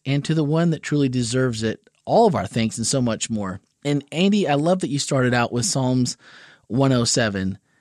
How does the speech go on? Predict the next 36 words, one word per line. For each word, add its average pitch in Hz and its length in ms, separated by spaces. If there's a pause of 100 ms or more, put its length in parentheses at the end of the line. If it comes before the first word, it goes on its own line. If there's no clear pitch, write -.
(140)
confirming 202 540
that 175 100
above 196 260
all 185 200
else, 127 440 (240)
you 170 120
know, 185 120
we 170 180
have 269 200
to - 80
be 160 100
thankful 123 440
because 127 520
it 127 120
says, 160 240
"Give 254 240
thanks 220 320
to 220 100
the 202 100
Lord, 185 360
for 170 240
He 190 280
is 160 340
good 127 520 (640)
and 147 140
His 131 160
love 135 340
endures 123 400
forever." 104 560 (640)
I 180 60
mean, 190 160
just 269 340
so - 220
simple, 113 460
but 135 160
yet 196 280